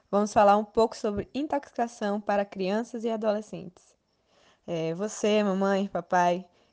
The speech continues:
titia, vovô e vovó, e você, adolescente, fica ligadinho e presta atenção nas informações que estão por vir.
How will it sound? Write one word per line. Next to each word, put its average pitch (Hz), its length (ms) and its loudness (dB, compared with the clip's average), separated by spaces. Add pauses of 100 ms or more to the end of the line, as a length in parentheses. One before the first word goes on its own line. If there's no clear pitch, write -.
titia, 247 560 2
vovô 226 340 0
e 240 60 2
vovó, 180 480 0 (100)
e 269 80 -8
você, 254 540 -2 (760)
adolescente, 185 1000 -2
fica 240 200 -6
ligadinho 233 460 -2
e 208 60 -6
presta 208 320 -2
atenção 208 400 -6
nas 185 180 -2
informações 190 680 -8
que - 120 -12
estão 180 260 -10
por 185 220 -8
vir. 160 180 -16